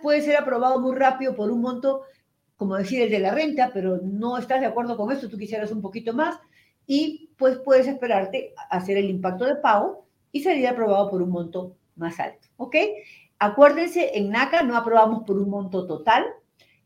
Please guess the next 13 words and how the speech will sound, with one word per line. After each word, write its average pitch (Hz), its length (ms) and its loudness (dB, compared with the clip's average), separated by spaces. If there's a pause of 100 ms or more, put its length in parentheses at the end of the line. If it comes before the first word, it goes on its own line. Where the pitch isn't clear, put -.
que 196 140 2
es 202 160 0
una 285 380 0
cosa 240 240 -2
muy 269 360 0
importante, 208 680 -2
porque 175 280 -6
cuando 170 400 -6
tú 440 120 4
vas 523 240 0
a 285 100 2
un 214 80 -2
banco, 185 460 -4